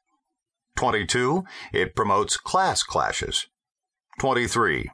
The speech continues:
it ignores the need for basic education. Twenty-four, it encourages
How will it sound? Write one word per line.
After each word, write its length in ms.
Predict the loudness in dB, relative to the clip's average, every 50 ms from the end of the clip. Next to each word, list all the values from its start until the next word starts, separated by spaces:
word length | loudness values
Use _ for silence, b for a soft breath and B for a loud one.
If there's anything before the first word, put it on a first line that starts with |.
| _ _ _
it 140 | -2 0 0
ignores 640 | 0 0 0 0 2 2 4 2 2 2 0 0 0
the 100 | 0 0
need 480 | 0 0 0 0 0 0 0 -2 0
for 220 | 0 2 2 2 0
basic 520 | 0 -2 -2 0 0 0 0 0 0 0
education. 680 | -2 -2 -2 -2 -2 -2 0 0 0 -2 -2 -4 -8 -10 -12 _ _ _ _ _ _ _ _ _ _ _ _ _ -2
Twenty-four, 680 | 0 0 2 2 0 0 0 2 4 4 4 2 0 B B B B B -2
it 100 | 0 0
encourages 720 | 0 0 0 0 0 2 2 2 2 2 0 0 2 0